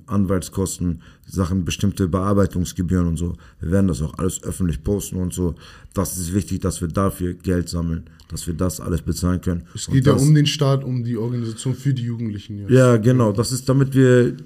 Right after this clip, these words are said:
Speaker 1: das offiziell anmelden können, was wir da machen,
Speaker 2: Richtig.
Speaker 1: Digga. Weißt du, damit wir eine gemeinnützige Sache machen wir daraus.
Speaker 2: Und da,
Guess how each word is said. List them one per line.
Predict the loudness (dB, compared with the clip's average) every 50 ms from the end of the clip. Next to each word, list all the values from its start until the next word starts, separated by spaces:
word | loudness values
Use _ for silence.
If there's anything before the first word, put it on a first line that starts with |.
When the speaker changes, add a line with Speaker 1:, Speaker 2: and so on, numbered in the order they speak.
| -18 -8 -4
Speaker 1:
das | -4 -2 -2
offiziell | -2 -2 -2 -2 2 2 2 2
anmelden | 4 2 2 4 4 4 2 2 0
können, | 0 0 0
was | -2 -2 -2
wir | -2 0
da | 2
machen, | 2 2 2 0
Speaker 2:
Richtig. | 0 0 0
Speaker 1:
Digga. | 0 2
Weißt | 2 2 2 2
du, | 2
damit | 2 2 2 2 2
wir | 4 4 4 4 4
eine | 2 2 2 4
gemeinnützige | 4 4 4 6 4 4 4 4 2 0 0 0 0 0 2
Sache | 2 0 -2 -2 -2 0
machen | 0 0 0 0 -2
wir | -2
daraus. | -2 -2 -2 -2 -2
Speaker 2:
Und | -2 0
da, | 2 2 2